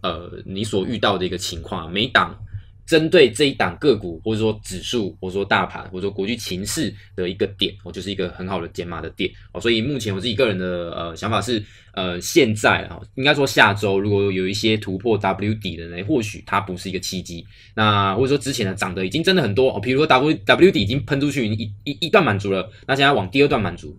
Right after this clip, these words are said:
的那一种个股，我是觉得尽量就先不要去碰，非常多啦，哦，I C设计里面真的是非常非常多，反正是电子半导体里面，因为大部分有一些是从一月就开始往上喷了，哦，所以这些个股真的需要小心注意。那如果说你下礼拜有要做一些，呃，进场的话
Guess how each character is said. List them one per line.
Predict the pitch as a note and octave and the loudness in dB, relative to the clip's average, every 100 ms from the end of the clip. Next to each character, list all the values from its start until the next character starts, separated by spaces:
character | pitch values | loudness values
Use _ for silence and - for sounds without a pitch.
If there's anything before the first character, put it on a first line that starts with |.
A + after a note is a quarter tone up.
| - | -2
的 | A2 | 0
那 | A2 D3 | 2 2
一 | D3+ | 0
种 | F#2 | 0
个 | B2+ A2 | 0 0
股， | E2 | -2
我 | F2 | -6
是 | G#2+ | -6
觉 | G#2 | 0
得 | F#2+ | -2
尽 | F#2+ G#2+ | 0 -2
量 | G2 | -2
就 | F#2+ | -2
先 | G2 F#2 | -4 -6
不 | E2 | -8
要 | E2 | -12
去 | F2+ | -8
碰， | - G#2 - - - | -8 -8 -16 -20 0
非 | - E3+ | 4 6
常 | C3 | 4
多 | A#2+ A#2+ | 0 2
啦， | G2+ | 2
哦 | F2 F2 | 2 -2
，I | A#2 C3+ | 0 0
C | C#3+ | 2
设 | D3 | 2
计 | A#2 A#2+ | 2 0
里 | |
面 | F#2 G2+ | 0 -2
真 | F#2+ | -2
的 | F#2 | -4
是 | F#2+ | -4
非 | F#2 | -4
常 | E2+ | -4
非 | F#2 | -8
常 | E2+ | -8
多， | E2 D#2+ | -12 -10
反 | F2 | -6
正 | G2 | -4
是 | G#2+ | 2
电 | A2 | 2
子 | F#2 | 0
半 | F#2 | -4
导 | F2 | -6
体 | |
里 | E2 | -6
面， | F#2 | -4
因 | A2 | -2
为 | A2 - - | -4 -8 -2
大 | - D3 | 2 4
部 | D3 | 2
分 | C3+ C3 | 0 2
有 | G2+ | 2
一 | |
些 | G2+ | 2
是 | A#2 | 0
从 | A2 F2+ | 0 -4
一 | F2 | -2
月 | A#2 A2 | 0 2
就 | |
开 | A2 F#2 | 0 -2
始 | F2 | -4
往 | D#2+ | -10
上 | E2 G2 F#2+ | -6 -6 -2
喷 | G2 F#2 | -2 -2
了， | D#2+ - | -8 -12
哦， | F2 | -4
所 | G#2 | 0
以 | G#2 G2+ - | 0 -2 -10
这 | - | -4
些 | B2 C3+ | 4 6
个 | C#3 | 6
股 | F#2 | 4
真 | E2+ G#2 | 0 -2
的 | G2+ | -2
需 | G2 | 0
要 | G2 F#2+ F2+ E2+ E2 | 0 0 0 -4 -6
小 | - F#2 | -4 -2
心 | A2 | 0
注 | G#2+ G#2 | 0 0
意。 | G#2 F2+ | 0 0
那 | G#2+ G#2 G2+ - - | 0 0 -2 -8 -4
如 | B2+ | 0
果 | |
说 | C3+ | 2
你 | A2+ | 2
下 | B2 | 2
礼 | A2+ | 4
拜 | A#2 | 4
有 | G2+ | 4
要 | F#2 G#2 | 4 2
做 | G2+ A2 G#2 | 2 0 0
一 | |
些， | G#2 G#2 G2+ G2 F#2+ - - - | 2 2 4 2 -2 -8 -14 -10
呃， | F2 | -10
进 | F2+ C3+ | -4 -4
场 | G2+ E2 | -2 -6
的 | E2 | -8
话 | E2 F#2+ | -2 -2